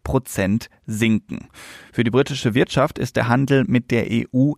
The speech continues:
eben sehr wichtig, denn im vergangenen Jahr gingen fünfundvierzig Prozent der U-K-Exporte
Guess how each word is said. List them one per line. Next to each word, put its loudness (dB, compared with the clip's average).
eben 0
sehr 0
wichtig, -4
denn 0
im 0
vergangenen 0
Jahr 2
gingen 2
fünfundvierzig 0
Prozent -2
der 2
U-K-Exporte -2